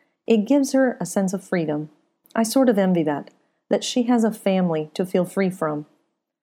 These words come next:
Jess is good with people. That guy she's serving would never buy that extra pie from anyone else.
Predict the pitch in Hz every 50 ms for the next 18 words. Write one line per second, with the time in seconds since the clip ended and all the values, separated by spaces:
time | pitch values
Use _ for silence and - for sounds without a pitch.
0 | _ _ _ _ _ 202 214 247 262 254 254 - 208 190 180 - 190 175 160 156
1 | 160 147 151 - - 170 147 - 139 147 147 - _ _ _ _ - _ _ _
2 | _ _ - 196 196 190 180 208 202 214 226 220 - 214 185 - - - 202 208
3 | 202 226 233 247 247 247 247 - 175 170 - 165 165 170 170 175 202 185 185 180
4 | 175 165 160 160 151 160 165 160 - - - - - - 180 170 165 156 - -
5 | 156 156 - 180 175 180 185 190 190 190 175 151 139 139 - - - -